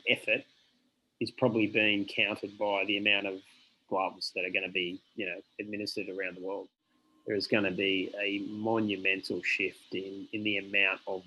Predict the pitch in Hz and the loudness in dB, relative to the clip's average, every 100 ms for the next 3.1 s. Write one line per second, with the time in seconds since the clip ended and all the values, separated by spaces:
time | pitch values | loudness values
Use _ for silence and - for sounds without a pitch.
0 | 87 98 95 95 - - 113 104 101 95 | -4 0 2 0 -4 -4 0 0 0 0
1 | 95 98 92 95 95 _ - 101 98 95 | 2 2 0 -6 -12 _ -14 -8 -6 -6
2 | 95 92 101 98 - - 107 107 - - | -8 -4 -2 -2 -4 -6 -2 -2 -4 -10
3 | - | -12